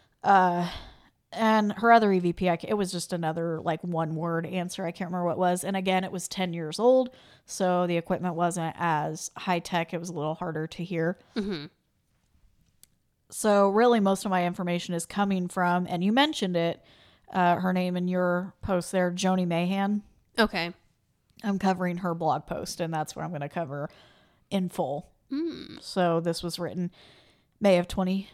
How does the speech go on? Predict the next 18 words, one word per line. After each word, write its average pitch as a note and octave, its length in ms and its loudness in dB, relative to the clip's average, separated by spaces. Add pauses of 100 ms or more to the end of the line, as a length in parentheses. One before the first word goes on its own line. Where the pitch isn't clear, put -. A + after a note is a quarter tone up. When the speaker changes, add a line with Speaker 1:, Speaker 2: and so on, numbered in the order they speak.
(120)
Speaker 1:
fourteen. G#3 720 -4
I G#3+ 40 -2
Speaker 2:
It F#3 60 -4
was - 20 -4
Speaker 1:
almost A3+ 200 -2
Speaker 2:
a - 40 -4
Speaker 1:
said - 80 -4
Speaker 2:
good B3 140 0
year. B3 320 -6
Speaker 1:
twenty - 240 -8
twenty-four. G#3+ 400 -8 (1300)
Um, G3 560 4
she's A3 840 0 (320)
writing A3 480 4
it F#3 280 0 (560)
almost F3+ 480 -2
like E3 240 -6
in F#3 320 -6